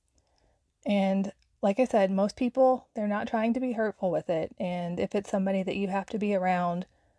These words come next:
or that you want to salvage a relationship with, then it's best to just try to forgive and forget, even as hard as it is. Now, on the other hand, if you want to speak up about it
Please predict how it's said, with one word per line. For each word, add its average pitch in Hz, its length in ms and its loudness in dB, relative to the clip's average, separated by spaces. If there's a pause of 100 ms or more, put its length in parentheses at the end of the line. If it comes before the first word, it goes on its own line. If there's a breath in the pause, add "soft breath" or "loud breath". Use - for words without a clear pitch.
(160)
or 196 80 0
that 180 220 -2
you 190 80 -2
want 180 160 -2
to 180 80 -2
salvage 185 480 2
a 185 80 0
relationship 175 720 -4
with, 160 260 -2 (580)
then 196 180 4
it's 202 160 0
best 202 240 4
to 208 80 0
just 196 200 -6
try 180 200 2
to 180 220 0 (680)
forgive 185 320 2
and 185 140 -2
forget, 170 400 0
even 175 280 -2
as 180 160 -4
hard 165 200 -6
as 165 100 -4
it 180 100 0 (140)
is. - 160 -18 (1000)
Now, 175 380 0 (360)
on 208 100 0
the 214 100 4
other 247 140 4
hand, 180 440 -2 (1700)
if - 160 -2
you 202 120 4
want 180 140 6
to 170 80 -6
speak - 260 -2
up 240 160 8
about 151 300 2
it 185 200 -2